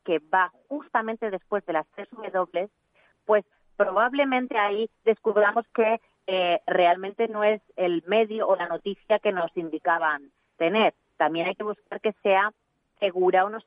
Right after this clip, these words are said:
segura esa navegación. Esto a lo mejor para los usuarios, em, más básicos es complicado, pero para las empresas o emprendedores, pues tienen que tener en cuenta que tiene que tener el H T T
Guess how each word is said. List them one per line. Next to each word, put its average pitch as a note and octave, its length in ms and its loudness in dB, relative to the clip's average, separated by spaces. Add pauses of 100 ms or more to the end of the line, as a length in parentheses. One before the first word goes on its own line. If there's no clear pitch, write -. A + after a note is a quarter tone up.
segura E3+ 260 -2
esa D#3+ 200 -6
navegación. D#3 540 -4
Esto F#3+ 200 -4
a G3 40 2
lo G3+ 60 -8
mejor G#3 320 -8
para E3 220 0
los D3+ 180 -2 (360)
usuarios, G3+ 680 0 (460)
em, F#3 680 -4 (180)
más F#3 420 -8
básicos G#3+ 520 -4
es G#3+ 100 -10 (100)
complicado, F3 680 -2 (240)
pero A#3+ 180 0
para A#3+ 200 -2
las A3 180 0
empresas C#4 600 -2
o C4 40 -6
emprendedores, A#3 800 -2
pues F3 140 -10
tienen A#3 200 -4
que B3 80 -10
tener G#3+ 180 -6
en G#3 100 -6
cuenta G#3 280 -2
que F3 100 -6
tiene G#3 200 -8
que G#3+ 100 -8
tener G3 360 -6
el D#3+ 140 -8
H F3 280 -2
T G3 160 -2
T - 140 -14